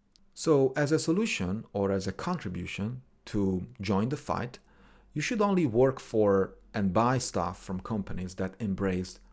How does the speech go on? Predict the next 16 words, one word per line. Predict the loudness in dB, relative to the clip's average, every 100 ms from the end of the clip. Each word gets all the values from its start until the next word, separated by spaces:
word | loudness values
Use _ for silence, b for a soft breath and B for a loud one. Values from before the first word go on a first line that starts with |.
| b
repairability. | -6 -4 -4 -4 -6 -6 -16 -20 _ _ _
And | -6 -2
there | -2
are | -4
some | -4 -4
examples | -2 -4 -4 -6 -8
I |
will | -8 -8
give | -8 -8
you | -4
later. | -4 -4 -12 -20 _ _ _ _ -2
We | 4 4
all | 4 2
know | 2 2
that | 0 -4 -2
we | 0 0 -2 -6